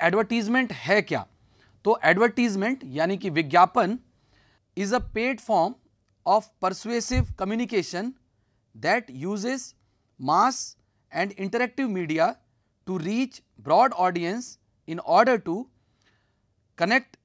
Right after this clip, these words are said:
an identified sponsor with buyers, provide information about products, interpret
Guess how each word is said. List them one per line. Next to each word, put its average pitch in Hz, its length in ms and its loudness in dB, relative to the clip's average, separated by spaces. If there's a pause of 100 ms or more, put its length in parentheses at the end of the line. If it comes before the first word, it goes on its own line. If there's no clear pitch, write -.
an 214 320 0
identified 190 720 -2
sponsor 190 600 -2 (260)
with 143 260 -8
buyers, 160 540 -2 (800)
provide 202 480 2
information 208 760 -4 (120)
about 170 340 0
products, 185 640 0 (960)
interpret 226 600 0